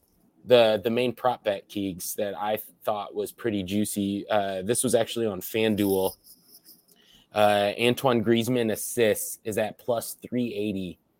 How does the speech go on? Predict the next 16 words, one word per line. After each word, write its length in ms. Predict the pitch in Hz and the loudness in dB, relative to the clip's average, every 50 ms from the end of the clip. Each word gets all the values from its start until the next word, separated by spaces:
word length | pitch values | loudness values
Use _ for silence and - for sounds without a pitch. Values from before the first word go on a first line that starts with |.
| _ _ _ _ _ _ _ - | _ _ _ _ _ _ _ -4
And 480 | 113 113 117 113 110 110 107 107 107 104 | 0 2 4 4 4 4 2 0 0 -2
so 300 | - - - 131 117 110 | -2 2 6 8 8 8
chances 500 | - - - 127 131 131 - 165 147 - | 6 2 0 2 2 2 2 0 0 0
created 480 | - - 131 120 120 123 131 139 127 | -4 -2 0 2 4 4 4 2 0
in 80 | 120 113 | 0 0
this 220 | 113 117 - - | -2 -4 -4 -6
tournament, 600 | - - 147 143 135 117 101 98 95 95 104 - | -8 0 2 2 2 4 2 0 -2 -4 -6 -4
the 100 | - 110 | -4 -6
three 380 | - - - 110 120 127 135 143 | -6 -6 -8 -4 -2 0 0 0
biggest 520 | 123 107 - 123 117 131 135 127 - - - - | -2 0 0 0 2 2 0 0 -2 -10 -10 -4
on 240 | 113 110 113 120 120 | -2 -2 -2 0 -2
the 60 | 110 | -4
field 460 | - - - 107 107 110 117 123 107 | -6 -6 -4 -2 0 2 2 0 0
going 280 | - 113 110 110 104 107 | 0 0 0 2 0 0
in 200 | 113 120 117 110 - | 0 -2 -2 -4 -6
sun-, 400 | - - 117 110 120 123 113 | -6 -4 -2 -2 -2 -4 -6